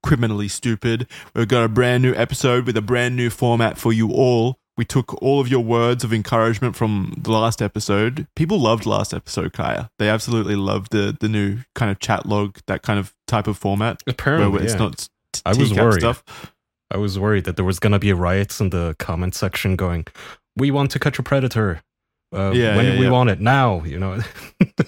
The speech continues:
Speaker 1: To be fair, to be fair, it wasn't, like, overwhelming. Well, it was kinda overwhelming, but I still read a few comments that were like, "Eh, I like, I like the old format more. Like, I wanna hear about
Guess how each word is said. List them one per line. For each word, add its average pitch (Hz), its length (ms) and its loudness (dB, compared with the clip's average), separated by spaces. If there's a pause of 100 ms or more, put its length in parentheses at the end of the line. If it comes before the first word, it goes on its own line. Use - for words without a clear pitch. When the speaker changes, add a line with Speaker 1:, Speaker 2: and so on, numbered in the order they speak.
(400)
Speaker 1:
To 220 120 2
be 269 100 2
fair, 170 340 4
to 156 140 0
be 165 100 4
fair, 143 200 4
it 127 40 4
wasn't, 156 300 4
like, 120 280 0
overwhelming. 123 880 2
Well, 147 140 4
it 147 80 -2
was 165 200 2
kinda 139 180 2
overwhelming, 110 480 2
but 107 100 0
I 117 140 4
still 143 220 2
read 120 240 4
a 107 60 2
few 113 380 -2
comments 117 360 0
that 117 100 0
were 98 120 2
like, 107 240 2
"Eh, 160 300 0
I 131 120 2
like, 123 480 0
I 120 80 0
like 107 200 2
the 110 100 -4
old 110 180 -2
format 101 380 -2
more. 98 260 -2
Like, 101 200 -4
I 104 40 0
wanna 101 280 0
hear 104 240 0
about - 300 -2